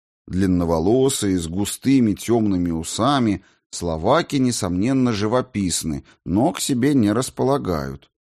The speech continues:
На сцене их можно было бы показывать как шайку восточных разбойников из давнего прошлого. Однако мне говорили, они совершенно безобидны,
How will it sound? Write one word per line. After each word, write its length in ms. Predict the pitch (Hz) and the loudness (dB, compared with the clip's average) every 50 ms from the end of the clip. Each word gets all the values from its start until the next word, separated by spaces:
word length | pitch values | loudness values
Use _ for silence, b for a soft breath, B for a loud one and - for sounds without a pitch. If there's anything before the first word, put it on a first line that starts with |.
| _ _ _ _ - | _ _ _ _ -10
На 180 | - 92 101 98 | -6 -4 -4 -4
сцене 480 | - - - - 127 143 156 147 131 | -4 -6 -6 -4 -2 0 2 2 2
их 300 | 117 - - 123 110 - | 0 0 -2 -4 -4 -2
можно 360 | 98 107 120 123 107 95 101 85 | -2 0 0 0 0 -2 -2 -2
было 240 | 80 107 120 113 | 0 0 0 0
бы 140 | 95 85 85 | 0 -2 -4
показывать 640 | - 82 82 - - 113 123 131 113 113 104 101 - | -4 -6 -8 -4 -2 0 0 0 0 -2 -4 -6 -6
как 220 | - 90 85 - | -6 -8 -8 -8
шайку 480 | - - - 107 117 123 123 - - 107 | -8 -4 -2 0 0 0 0 -2 -4 -2
восточных 680 | 92 90 87 - - 101 107 113 - - 90 90 - | -2 -2 -2 -4 -4 -4 -4 -2 -4 -6 -8 -8 -6
разбойников 840 | 73 90 92 85 82 80 104 135 151 147 139 135 131 - 123 - - - | -6 -6 -6 -6 -6 -2 0 2 4 4 4 2 0 -2 -6 -6 -6 -6
из 200 | 101 101 87 76 | -6 -6 -4 -2
давнего 440 | 80 90 92 95 95 101 101 101 92 | 0 0 2 2 2 0 0 -2 -2
прошлого. 720 | - - 82 80 76 67 - - - - 50 50 - - _ _ _ _ _ _ _ _ _ - | -4 -6 -6 -4 -4 -4 -6 -8 -10 -10 -12 -12 -14 -16 _ _ _ _ _ _ _ _ _ -6
Однако 440 | - 87 87 131 165 190 - - 104 | -4 0 0 2 0 0 0 -2 -2
мне 180 | 87 92 120 139 | 0 2 2 2
говорили, 580 | 117 98 92 82 82 76 113 151 156 139 127 - - | 0 0 0 0 0 0 0 0 0 0 -2 -2 -4
они 260 | 78 80 82 123 139 | -4 -2 0 0 0
совершенно 680 | 139 - - 80 82 - - - 135 147 143 127 120 | -2 -2 -6 -6 -6 -6 -4 -2 -2 0 0 -2 -2
безобидны, 840 | 110 117 113 107 113 110 95 82 85 85 85 73 76 80 73 71 | -2 -2 -2 -2 -2 -2 -2 -2 -4 -4 -2 -2 -2 -4 -4 -6